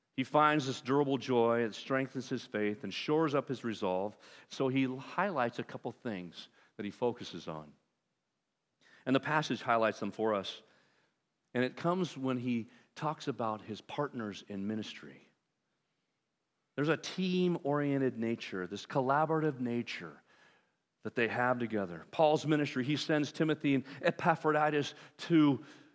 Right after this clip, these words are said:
fulfill specific roles and express his trust and confidence in their abilities. Receive Epaphroditus with joy.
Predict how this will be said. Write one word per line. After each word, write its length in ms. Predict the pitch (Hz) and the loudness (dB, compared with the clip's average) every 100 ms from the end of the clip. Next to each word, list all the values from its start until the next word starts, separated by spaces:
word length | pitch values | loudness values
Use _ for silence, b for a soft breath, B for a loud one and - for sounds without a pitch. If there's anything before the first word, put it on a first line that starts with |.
| B B _ _ | B B _ _
fulfill 500 | - 180 - 170 170 | -6 -6 2 4 6
specific 480 | 160 - 131 185 170 - | 4 -2 -2 -2 -2 -2
roles 460 | 143 165 160 151 | 2 4 4 2
and 80 | 131 | 0
express 480 | 123 - - 156 143 | -2 -4 0 2 2
his 180 | 143 - | -4 -6
trust 380 | - 165 156 139 | -4 -2 0 -2
and 120 | 123 | -6
confidence 580 | - 156 170 131 117 - B B | -2 -2 -2 -2 -2 -6 B B
in 140 | 143 | 2
their 180 | 160 170 | 4 4
abilities. 600 | 156 175 180 147 104 - - b b | 2 2 2 0 -4 -8 -18 b b
Receive 800 | 160 190 165 - 220 247 233 139 - B B B | 2 4 4 0 2 4 4 2 -4 B B B
Epaphroditus 840 | 139 - 156 147 135 135 135 131 | -4 -2 -2 0 2 2 2 0
with 120 | 151 123 | 0 0
joy. 540 | - 185 214 190 107 | 2 4 4 2 -2